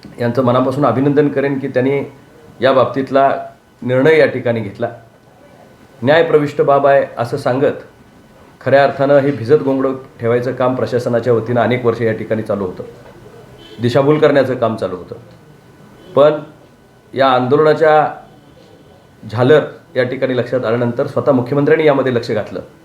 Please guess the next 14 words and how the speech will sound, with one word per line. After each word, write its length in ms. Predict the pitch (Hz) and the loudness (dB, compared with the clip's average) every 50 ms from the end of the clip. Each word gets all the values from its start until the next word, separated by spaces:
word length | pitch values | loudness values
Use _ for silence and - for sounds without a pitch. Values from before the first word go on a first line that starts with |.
| - _ _ _ _ _ _ _ - | -20 _ _ _ _ _ _ _ -4
आणि 420 | 110 120 131 135 135 131 110 - - - - - _ - _ - 104 107 | -2 0 2 2 0 0 -4 -8 -12 -18 -20 -20 _ -20 _ -16 -4 0
ज्या 120 | 147 165 | 0 0
पद्धतीनं 520 | 165 165 160 131 143 151 147 147 147 160 | 2 0 0 0 0 0 0 0 0 -2
प्रतापगडचं 840 | 151 - 127 123 - 160 160 156 165 160 151 - 180 180 165 147 - - - - | 0 0 -2 0 0 0 2 2 0 0 0 4 4 4 4 4 0 -4 -6 -4
आन-, 240 | 127 131 135 131 | -2 -2 -2 -2
अ, 220 | 131 127 127 123 120 | -2 0 0 0 2
या 100 | 127 135 | 2 0
ठिकाणी 560 | 131 135 135 135 131 131 131 135 131 131 127 120 127 - - - _ _ - | 0 -2 -2 -2 -2 0 0 0 -2 -2 -4 -4 -6 -12 -18 -20 _ _ -6
अतिक्रमण 480 | - 135 143 - 135 127 127 139 147 | -4 -2 -2 -2 0 2 2 2 2
गड 160 | 139 127 123 | 2 2 0
किल्ल्यांचं 600 | 120 123 123 120 123 120 117 117 127 127 123 113 | 0 0 -2 -2 0 -2 -2 0 0 2 2 2
सन्माननीय 380 | - - 127 117 120 120 123 117 | 0 -2 -2 0 0 0 0 0
मुख्यमंत्र्यांच्या 640 | 117 110 - 120 117 120 113 117 120 117 120 135 127 | -2 -4 -4 -4 -4 -2 0 0 0 0 0 -2 -2
पुढाकारानं 560 | - 117 113 110 117 120 113 117 117 117 110 | 0 0 0 0 2 2 2 2 2 2 0